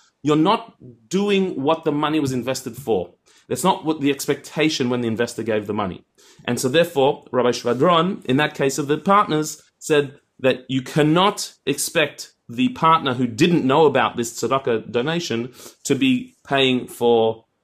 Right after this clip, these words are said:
those donations. Um, he, he brings actually there an interesting case, um, f-, from Reb Menachem Azaria of Fano, one of the earlier Italian authorities in Jewish law,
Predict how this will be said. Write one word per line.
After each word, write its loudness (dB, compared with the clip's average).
those 2
donations. -6
Um, -2
he, -4
he -2
brings 2
actually -2
there 2
an -6
interesting -4
case, -6
um, -4
f-, -16
from -4
Reb -2
Menachem 0
Azaria 4
of -2
Fano, 0
one -2
of 0
the 2
earlier 4
Italian -2
authorities -2
in -4
Jewish -8
law, -4